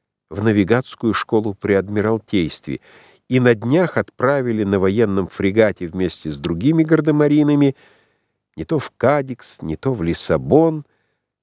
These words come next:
как он сам выражался, «к черту на кулички».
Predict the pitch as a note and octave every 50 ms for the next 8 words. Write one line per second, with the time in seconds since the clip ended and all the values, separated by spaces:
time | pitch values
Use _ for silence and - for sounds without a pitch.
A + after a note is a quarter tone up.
0 | _ _ _ _ _ _ _ _ _ - G#2+ - - F#2 F2 - - - C#3 D3
1 | C#3 B2 B2 A#2+ A#2+ A2+ G2+ B2+ A#2 A2+ G#2 - - G2+ - - - - - -
2 | B2+ B2+ A#2 - - - A2 A2 G#2+ G2+ - G#2+ G2+ G2+ G2 F2+ D#2+ - - -
3 | - -